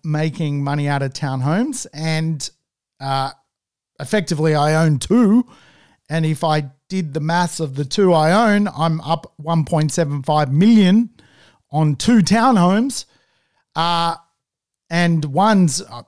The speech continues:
like, literally, you know, I've only just taken the keys for. Um, so I think the asset class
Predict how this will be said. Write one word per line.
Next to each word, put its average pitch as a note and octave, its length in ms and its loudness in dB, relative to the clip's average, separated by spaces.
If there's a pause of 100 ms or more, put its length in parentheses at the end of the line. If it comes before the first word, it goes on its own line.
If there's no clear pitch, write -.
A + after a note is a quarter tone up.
like, D#3 260 0
literally, E3+ 880 -2 (640)
you F3 160 -4
know, F3+ 340 0
I've D3+ 220 -2
only F3 340 2
just D3+ 300 -4
taken D#3+ 320 -2
the C#3 80 -6
keys G#3+ 500 2 (120)
for. D#3 420 -2 (640)
Um, D#3+ 440 -2 (120)
so F3 760 0 (440)
I G3 220 0
think A#3 360 -2 (100)
the E3+ 240 -14
asset G3 500 0
class D#3+ 640 -2